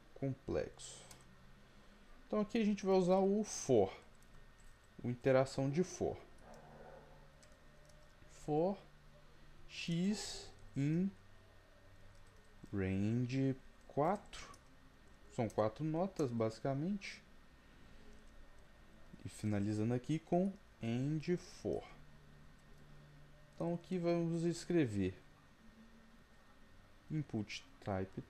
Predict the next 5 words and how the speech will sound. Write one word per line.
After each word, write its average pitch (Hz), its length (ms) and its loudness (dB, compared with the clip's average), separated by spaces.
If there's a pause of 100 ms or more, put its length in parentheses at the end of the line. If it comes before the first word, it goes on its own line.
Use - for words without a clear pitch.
text, 202 720 2 (1160)
não, - 200 -8 (420)
number, 147 840 -2 (1500)
min 117 560 0 (240)
zero, 165 840 0